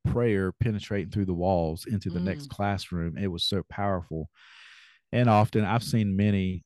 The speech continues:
Speaker 1: um, many revivals have just started from that,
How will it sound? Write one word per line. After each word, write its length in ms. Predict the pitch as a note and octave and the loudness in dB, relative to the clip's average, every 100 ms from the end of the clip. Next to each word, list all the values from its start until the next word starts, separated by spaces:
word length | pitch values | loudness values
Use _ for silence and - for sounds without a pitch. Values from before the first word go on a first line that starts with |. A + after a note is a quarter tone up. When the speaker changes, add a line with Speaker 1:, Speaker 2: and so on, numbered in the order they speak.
| - | -8
Speaker 1:
um, 420 | F#2+ F2+ F2 F2+ - _ _ _ _ _ _ _ _ _ _ _ - - | -4 -2 -4 -6 -12 _ _ _ _ _ _ _ _ _ _ _ -12 0
many 240 | A2+ C3 | 6 8
revivals 560 | C#3 B2+ B2+ C#3 A2 G#2 | 8 6 6 4 4 2
have 100 | A2+ | 2
just 200 | A2 G#2 | 2 -2
started 380 | - A#2+ G#2+ G2 - | 4 6 6 2 2
from 200 | G2+ F#2+ | 2 2
that, 300 | F2+ E2 | -2 -4